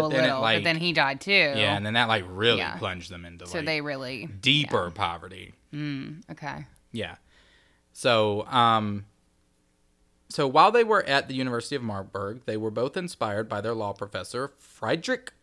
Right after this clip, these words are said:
Speaker 1: von Savigny, who awakened in them an interest in history and, uh, philology,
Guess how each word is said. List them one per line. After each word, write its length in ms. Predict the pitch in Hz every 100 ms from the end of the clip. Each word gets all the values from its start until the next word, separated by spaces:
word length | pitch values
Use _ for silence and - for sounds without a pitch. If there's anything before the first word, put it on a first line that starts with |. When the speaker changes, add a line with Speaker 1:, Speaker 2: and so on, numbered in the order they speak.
| _
Speaker 1:
von 540 | 110 107 135 175 190 190 _ - _
Savigny, 680 | - 113 104 127 196 254 285 285 _ _ _ _ _ _ _ - -
who 100 | 151
awakened 380 | 147 185 208 190
in 80 | 147
them 220 | 123 123
an 100 | 117
interest 400 | 135 156 147 -
in 140 | 113
history 520 | 117 143 160 160 156 -
and, 360 | 113 113 113 - _ - - _ _
uh, 580 | - 110 104 101 101 98 - _ _ _ 107
philology, 920 | - 143 131 156 175 117 101 95 127